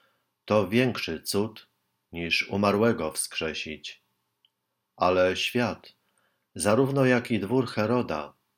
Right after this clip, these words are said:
nie umie ocenić tego rodzaju cudów. Widzi w tym tylko głupotę i niemoc.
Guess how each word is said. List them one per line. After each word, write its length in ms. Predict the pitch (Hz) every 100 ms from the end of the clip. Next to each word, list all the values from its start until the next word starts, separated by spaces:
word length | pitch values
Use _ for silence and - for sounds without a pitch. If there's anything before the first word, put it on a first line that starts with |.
| 87
nie 200 | 101 120
umie 380 | 110 85 76
ocenić 600 | 80 82 101 98 107 107 -
tego 260 | 90 98
rodzaju 500 | 98 92 87 85 87
cudów. 640 | - 80 71 78 73 - _ _ _ _ _ _ _ _ _ -
Widzi 340 | 107 135 156
w 100 | -
tym 240 | - 139 139
tylko 420 | 139 131 135 131
głupotę 720 | 98 117 113 120 120 120 127 -
i 240 | 98 95
niemoc. 680 | 104 104 73 71 - - -